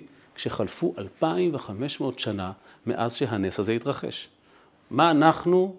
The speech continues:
איפה אנחנו בין אסתר למרדכי, בין אחשוורוש להמן? בשיעור הקצר שלנו, אנחנו לא נלך בזמן אחורה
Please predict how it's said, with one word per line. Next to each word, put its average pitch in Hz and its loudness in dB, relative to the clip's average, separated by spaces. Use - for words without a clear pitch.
איפה 185 4
אנחנו 143 4
בין 120 2
אסתר 131 0
למרדכי, 113 0
בין 110 0
אחשוורוש 98 -4
להמן? 95 -2
בשיעור 147 0
הקצר 131 0
שלנו, 107 2
אנחנו 107 -4
לא 139 8
נלך 110 0
בזמן 101 0
אחורה 92 -4